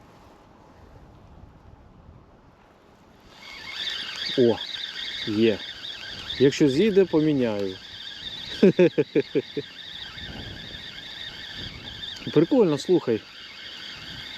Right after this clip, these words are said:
Кілька закидів і кілька ри-, кілька покльовок. Ось так.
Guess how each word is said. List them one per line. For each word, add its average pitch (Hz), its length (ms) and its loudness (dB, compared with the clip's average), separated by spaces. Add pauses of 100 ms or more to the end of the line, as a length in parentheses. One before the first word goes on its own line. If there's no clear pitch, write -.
(480)
Кілька 170 300 6
закидів 180 640 2
і 151 300 4 (300)
кілька 147 360 2
ри-, 147 320 2
кілька 156 280 4
покльовок. 165 560 2 (1700)
Ось 127 120 -10
так. 123 280 2